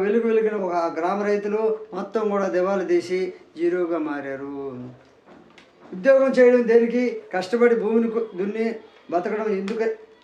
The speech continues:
మంచిదనుకునే రైతు తన పిల్లల్ని పట్నం పంపి ఒక సేవతలో కుదిర్చాడు. అదేవిధంగా సంస్థలో అండదండలు లేక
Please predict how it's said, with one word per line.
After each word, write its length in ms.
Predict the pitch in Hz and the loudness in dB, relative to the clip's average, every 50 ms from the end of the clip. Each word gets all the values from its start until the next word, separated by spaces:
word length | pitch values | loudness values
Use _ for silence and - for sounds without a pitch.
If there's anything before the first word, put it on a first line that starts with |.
| _ _ _ _ - 180 | _ _ _ _ -8 -6
మంచిదనుకునే 580 | 190 196 202 226 208 214 214 196 208 202 208 196 165 151 170 | -4 -4 -4 -4 -4 -2 -2 -2 -2 -2 -2 -2 -2 0 -2
రైతు 220 | 185 185 226 226 233 226 226 - - - - - | -2 0 2 4 4 4 2 -2 -8 -12 -8 -4
తన 100 | 180 180 180 - | -2 -2 -2 -2
పిల్లల్ని 320 | 190 202 208 208 208 202 - 180 | -2 -2 -2 -2 -2 -4 -2 -2
పట్నం 300 | 170 - - 190 196 180 185 | -4 -4 -4 -6 -6 -4 -4
పంపి 280 | 180 170 160 180 185 185 180 180 - - - - 156 | -4 -4 -2 -2 -4 -4 -4 -6 -10 -12 -12 -10 -8
ఒక 80 | 160 160 160 - | -6 -6 -6 -4
సేవతలో 460 | 175 185 190 190 185 190 180 180 180 180 165 - - - - - - | -2 -2 -2 -2 -4 -4 -2 -2 -2 -2 -4 -6 -14 -20 -20 -16 -12
కుదిర్చాడు. 680 | 156 151 160 160 156 - 160 143 135 135 139 143 143 143 139 139 127 127 120 123 - _ _ _ _ _ _ _ _ _ _ _ _ _ _ _ _ _ _ - 175 | -10 -8 -8 -10 -10 -10 -12 -10 -10 -10 -10 -10 -10 -10 -10 -10 -12 -14 -16 -18 -20 _ _ _ _ _ _ _ _ _ _ _ _ _ _ _ _ _ _ -6 -2
అదేవిధంగా 460 | 208 214 269 262 262 262 262 254 - - | 2 4 6 6 6 6 4 2 2 -2
సంస్థలో 440 | 214 226 240 233 - 240 240 240 247 247 240 - - - - - | -2 -2 -2 0 2 2 2 4 2 2 0 -2 -8 -14 -12 -6
అండదండలు 480 | 160 190 220 226 226 226 220 226 220 220 208 214 | -4 -4 -2 0 0 0 0 0 -2 -2 -2 -2
లేక 120 | 220 214 | -4 -4